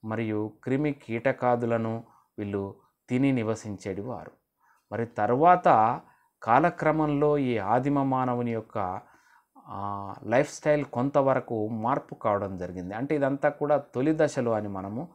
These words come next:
చెప్పవచ్చును. మరి ఈ ఆదిమ మానవుని యొక్క అవశేషాలు మనకు ఆసియా ఖండంలో మరియు ఇండియా, జావా,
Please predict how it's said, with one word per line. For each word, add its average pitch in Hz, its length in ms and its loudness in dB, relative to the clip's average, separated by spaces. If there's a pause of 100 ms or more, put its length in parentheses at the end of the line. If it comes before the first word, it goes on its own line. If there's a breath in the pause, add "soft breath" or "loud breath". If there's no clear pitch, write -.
(400 soft breath)
చెప్పవచ్చును. - 560 -12 (880)
మరి 123 400 0 (420 loud breath)
ఈ 127 120 4
ఆదిమ 165 400 6
మానవుని 156 480 2
యొక్క 139 200 -2
అవశేషాలు 135 1000 -2 (420 soft breath)
మనకు 120 240 2
ఆసియా 147 600 0
ఖండంలో 131 760 -2 (380)
మరియు 117 480 -2 (600 soft breath)
ఇండియా, 143 680 2 (260)
జావా, 127 800 2